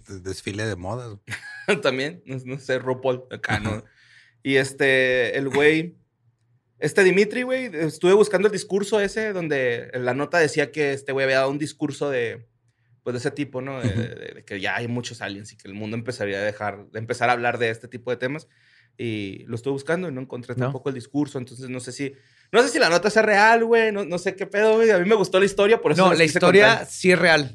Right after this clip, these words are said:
Speaker 3: O sea, yo
Speaker 2: Ajá.
Speaker 3: leí, la, yo la leí en un libro y luego lo mencionaron en un episodio de Last Podcast on the Left.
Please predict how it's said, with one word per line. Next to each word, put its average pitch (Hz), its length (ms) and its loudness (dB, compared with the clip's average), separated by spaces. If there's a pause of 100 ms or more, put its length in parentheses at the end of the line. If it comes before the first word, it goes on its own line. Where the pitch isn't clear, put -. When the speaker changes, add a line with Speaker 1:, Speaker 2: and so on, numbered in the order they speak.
Speaker 3:
O 127 60 -6
sea, 131 120 2
yo 131 80 4
Speaker 2:
Ajá. 135 80 4
Speaker 3:
leí, 147 200 4
la, 127 180 0
yo 123 140 0
la 139 100 4
leí 139 100 4
en 127 100 0
un 139 80 0
libro 123 300 0 (460)
y 131 80 0
luego 135 100 6
lo 139 100 6
mencionaron 135 680 0
en 120 160 -4
un 123 160 -6
episodio 131 480 -4
de 123 80 -2
Last 117 200 -4
Podcast 127 320 -4
on 123 80 -8
the 107 60 -6
Left. 107 320 -6